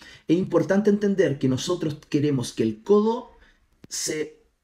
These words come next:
lleve hacia el frente, o sea, yo llevo el cuerpo hacia el frente y no, eh, simplemente el brazo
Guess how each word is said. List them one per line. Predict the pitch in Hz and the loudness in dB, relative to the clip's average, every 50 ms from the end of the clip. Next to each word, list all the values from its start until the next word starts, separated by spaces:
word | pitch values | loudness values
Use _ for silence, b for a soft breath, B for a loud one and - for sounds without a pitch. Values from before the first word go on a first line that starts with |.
| _ | _
lleve | - 139 135 160 202 202 214 220 | -6 -2 2 4 4 4 4 2
hacia | 208 - - 196 | 2 0 -2 -2
el | 156 139 | -2 -2
frente, | - - 202 202 180 139 127 | -2 0 0 0 0 0 -2
o | 117 | -4
sea, | - 151 | -2 0
yo | 156 175 180 | 2 2 2
llevo | 165 - - 196 214 214 214 | 0 0 -2 0 2 2 2
el | 208 156 - | 0 0 -4
cuerpo | - - 196 214 254 254 233 214 - - 127 123 - - | -8 -4 2 4 4 4 4 0 -2 -2 -2 -2 -2 -4
hacia | - 156 151 - 160 | -6 -6 -4 -4 -4
el | 143 135 | -6 -4
frente | - - 151 143 123 110 - 104 92 - - | -4 -2 -2 -2 -2 -4 -6 -8 -10 -6 -2
y | 135 135 139 | 0 0 2
no, | 143 156 170 202 240 277 311 - - _ _ _ _ _ _ _ _ _ _ _ _ _ _ _ _ - | 2 0 -2 -2 -4 -4 -6 -10 -16 _ _ _ _ _ _ _ _ _ _ _ _ _ _ _ _ 0
eh, | 135 135 131 131 127 123 120 - - - - | 2 2 2 2 0 -2 -4 -6 -10 -12 -10
simplemente | - - - 185 175 156 170 170 170 165 - | -8 -6 -6 -4 -2 -2 -2 -2 -2 0 0
el | 160 151 | 0 0
brazo | 135 143 156 165 170 - - - 160 165 170 165 - - _ | 2 0 0 0 0 -2 -2 -2 -2 -2 -2 -4 -6 -12 _